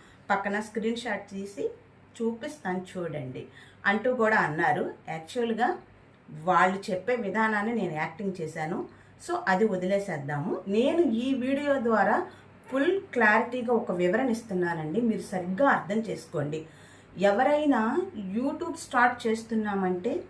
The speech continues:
మనీ కోసమే, ఇంట్లో ఉండి మనీ ఎర్న్ చేసుకోవడానికే. దానికోసం స్టార్ట్ చేసిన మహిళలు ఎవరైతే ఉన్నారో, స్టార్టింగ్‌లో బాగానే ఉంటున్నారు అందరూ. మంచిగా మాట్లాడుతూ,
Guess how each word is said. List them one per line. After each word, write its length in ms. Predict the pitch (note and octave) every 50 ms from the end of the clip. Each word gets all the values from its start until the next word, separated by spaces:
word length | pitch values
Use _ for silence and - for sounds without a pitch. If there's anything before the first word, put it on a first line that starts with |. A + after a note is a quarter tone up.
| - -
మనీ 320 | G3 F#3+ F3+ F3 F3 F3 F3
కోసమే, 460 | F3 F#3 D3+ - - D3 D3 D3 C#3+ - - - - - - - - - A#3
ఇంట్లో 380 | A#3 C4+ C#4 C4+ D4 D#4 D4
ఉండి 300 | C4+ A#3+ A#3 A3+ - F4+
మనీ 300 | F4+ A#3+ A3 G3 G3 A3+
ఎర్న్ 340 | A#3+ A3+ G3 F3+ F3+ G3 G#3+ - A3+
చేసుకోవడానికే. 880 | G3+ G3 - - - F#3+ F3+ E3+ E3+ E3 D#3+ D#3+ D#3+ E3 D#3 D3+ D3+ - - - - - - - - - F3+
దానికోసం 800 | F#3 F3+ F3+ G3 A#3 C4 C#4+ D4+ - C#4 C#4 C#4+ D4 - F4 E4+
స్టార్ట్ 640 | - - - - B3+ G#3+ A3 C4+ C4+ - - - C4+
చేసిన 400 | A#3+ A3+ A3 A3 G#3+ G#3 G3 F3+
మహిళలు 500 | E3+ E3+ E3 F3 G3 A#3+ B3 C4+ B3+ A#3
ఎవరైతే 540 | G3+ F#3 D#3 D#3 G3 G#3+ A3+ A#3 A#3 - C4+
ఉన్నారో, 640 | A3 F3+ D#3+ D#3 F#3 F#3+ E3+ D3+ D3+ E3 - - - - - - - - -
స్టార్టింగ్‌లో 580 | - - - C4+ B3+ C4 B3+ C4+ C#4 C#4 C#4+ D4
బాగానే 300 | C4+ B3+ A#3 A3 A3+ A#3+
ఉంటున్నారు 580 | A#3 G#3 F#3+ F3+ - F#3 D#3+ D#3 D3+ C3+ - - - - -
అందరూ. 360 | E3+ F3 F3 F3 F3 D3 D3 - - - - - - - - - - - -
మంచిగా 480 | G#3+ A3 B3 C#4 C4+ C4+ C#4 B3+ C4 A#3
మాట్లాడుతూ, 720 | G#3 F#3+ F#3+ F#3+ F#3 - G#3+ G3 F#3 F3+ F3+ - - F3